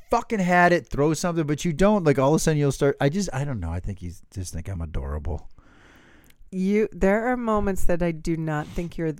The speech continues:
Speaker 2: all that adorable. I still love you. Get away from my
Speaker 1: <laughs>
Speaker 2: nose. Get,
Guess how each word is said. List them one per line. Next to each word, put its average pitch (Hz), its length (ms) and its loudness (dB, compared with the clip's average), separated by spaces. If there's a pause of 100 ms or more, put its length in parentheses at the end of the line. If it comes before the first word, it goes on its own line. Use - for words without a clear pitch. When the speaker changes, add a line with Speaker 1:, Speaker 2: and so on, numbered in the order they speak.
(140)
Speaker 2:
all 147 220 -2
that 156 180 -2
adorable. 147 720 -4
I - 80 -4
still 175 420 -4
love 165 280 -2
you. 175 280 -4 (340)
Get 165 220 -6
away 156 340 -10
from - 260 10
my 151 160 0
Speaker 1:
<laughs> - 40 -16
Speaker 2:
nose. 120 460 -10 (960)
Get, 165 180 -6